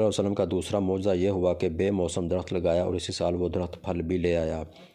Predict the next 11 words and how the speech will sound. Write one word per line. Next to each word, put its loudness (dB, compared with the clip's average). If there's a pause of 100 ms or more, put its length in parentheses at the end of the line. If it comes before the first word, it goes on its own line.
(200)
और -4
हज़रत 0
सलमान 0
फ़ारसी -2
ने 0
इन 0
दरख्तों 0
की -2
खबर 0 (920)
गिरी 0
की -2